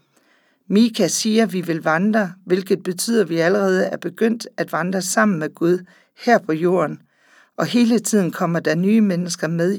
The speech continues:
i det folk, som vandrer i Guds navn. Vi er et folk, som ikke er samlet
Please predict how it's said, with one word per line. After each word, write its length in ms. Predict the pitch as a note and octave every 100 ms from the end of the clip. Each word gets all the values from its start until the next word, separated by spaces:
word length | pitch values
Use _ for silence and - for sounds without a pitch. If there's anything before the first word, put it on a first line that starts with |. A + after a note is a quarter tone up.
| -
i 60 | F3
det 200 | G#3 G#3+
folk, 380 | - F3 - _ _ - -
som 280 | - D#3+ D#3
vandrer 380 | D3 F#3 G#3+ F#3 - -
i 80 | D#3+
Guds 260 | - G3 -
navn. 340 | D3+ D3 - - _ _ _ _ _ _ -
Vi 120 | D#3+
er 140 | F#3
et 100 | A3
folk, 340 | - - B2 - - -
som 260 | - F3
ikke 220 | F3 G3 A3
er 140 | D#3+
samlet 560 | - E3+ G3+ G#3+ G#3